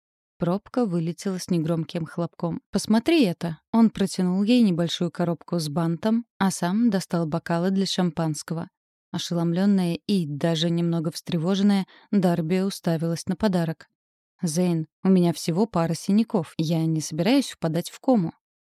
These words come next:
«В таком случае мы не стали бы пить шампанское. Открывай. Если не понравится, оставлю себе, потому что эта штука заставляет о тебе думать».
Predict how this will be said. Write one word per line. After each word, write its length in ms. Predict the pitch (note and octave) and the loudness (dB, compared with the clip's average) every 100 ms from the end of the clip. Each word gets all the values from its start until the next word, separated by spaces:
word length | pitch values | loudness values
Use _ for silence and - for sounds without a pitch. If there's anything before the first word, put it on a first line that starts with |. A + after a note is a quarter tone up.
| _ | _
«В 100 | - | -6
таком 320 | F#3 - E3+ | -6 -2 -2
случае 560 | - E3+ E3 - A3 B3+ | -2 -4 -4 -4 -2 0
мы 120 | G3 F3+ | 2 2
не 120 | E3+ | 2
стали 340 | - E3 F3 | -2 -4 -2
бы 140 | G3+ B3+ | 0 0
пить 220 | E3+ - | -2 -6
шампанское. 760 | - A3 G#3+ E3 D3+ - E3+ - _ | -2 -2 0 -4 -6 -10 -10 -12 _
Открывай. 580 | C#4+ - A3+ E3 D#3+ D#3+ _ _ | -4 0 0 0 -4 -8 _ _
Если 340 | B3+ G#3 - F3 | 6 6 2 -2
не 120 | E3 | -2
понравится, 580 | E3+ E3 G3+ B3+ - D#3+ | -2 0 0 -2 -2 -4
оставлю 400 | - E3+ D#3 E3+ | -2 -4 -4 -4
себе, 340 | - F3+ D#3+ | -2 -2 -2
потому 380 | - E3 E3+ E3+ | -4 -4 -2 -2
что 180 | - E3 | -4 -6
эта 220 | D#3+ E3+ | -4 -6
штука 380 | - E4+ - F3 | -6 -8 -4 -4
заставляет 580 | D3+ - D#3+ D#3+ D#3+ | -4 -6 -4 -2 -4
о 40 | F3+ | -6
тебе 260 | - G3+ | -2 0
думать». 380 | A#3 C#4+ E3+ - | 4 4 4 -4